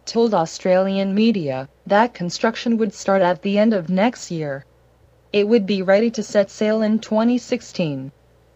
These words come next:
The plan, he added, was for the vessel to be as similar as possible to the original Titanic in design and specifications, but with modern technology.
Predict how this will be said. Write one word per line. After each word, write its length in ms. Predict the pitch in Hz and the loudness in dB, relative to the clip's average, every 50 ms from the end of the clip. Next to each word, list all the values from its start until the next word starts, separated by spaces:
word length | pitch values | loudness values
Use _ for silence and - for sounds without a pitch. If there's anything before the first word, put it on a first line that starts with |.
| _ _ _ _ - | _ _ _ _ -6
The 100 | 160 160 | -6 -6
plan, 560 | - - - 190 185 170 147 135 139 131 - - _ _ | -6 -4 -2 -2 -2 -2 -2 -4 -6 -10 -12 -16 _ _
he 220 | _ - 202 180 180 | _ -6 -4 -2 -2
added, 360 | 180 185 170 151 160 175 - _ _ _ - | -2 -2 -2 -4 -4 -6 -8 _ _ _ 0
was 260 | 196 208 202 - - | 4 4 4 2 0
for 120 | - 214 | -6 -6
the 100 | 196 196 | -4 -2
vessel 340 | 185 190 190 185 - 240 247 233 | 0 0 0 2 2 0 0 0
to 140 | - - | -2 -2
be 200 | 208 208 220 220 214 | -2 0 2 2 2
as 100 | 202 190 | 2 2
similar 400 | - - 262 240 233 240 240 240 | 2 2 2 2 2 2 0 0
as 280 | - 196 202 214 220 | 2 2 2 2 2
possible 600 | - - 202 196 190 - 170 151 147 135 127 139 - _ _ _ | 0 -2 -2 -2 -4 -6 -6 -4 -2 -2 -2 -4 -8 _ _ _
to 120 | - - 226 | -6 -4 -4
the 160 | 175 165 147 | -4 -4 -6
original 460 | 147 147 156 165 175 196 214 220 220 | -4 -4 -6 -6 -4 -2 -2 -2 -2
Titanic 580 | 214 - 208 196 196 - 190 190 190 214 220 - | -2 -2 -2 -2 -2 -2 -2 0 0 0 0 0
in 140 | 202 208 202 | -2 -2 -2
design 560 | 175 170 165 180 170 165 151 139 143 139 135 _ _ _ | -2 -2 -2 -2 -2 -4 -4 -8 -10 -14 -16 _ _ _
and 220 | - 196 196 202 196 | -4 -2 -2 -2 -2
specifications, 1160 | - - - 226 220 220 233 214 233 226 - 226 226 - - 156 135 127 127 131 - - - _ _ _ _ | -4 -2 0 0 0 0 -2 -4 -4 -2 -2 -2 -2 -2 -4 -8 -10 -10 -12 -14 -16 -18 -20 _ _ _ _
but 160 | 170 160 151 | 0 0 0
with 200 | 170 160 156 156 | 0 -2 -4 -2
modern 400 | 202 202 190 185 180 185 190 202 | -2 -2 0 0 0 0 0 -2
technology. 760 | 202 - - 185 - 190 175 170 165 160 - 143 135 117 135 | -2 -6 -8 -8 -6 -6 -6 -6 -6 -8 -10 -10 -12 -12 -14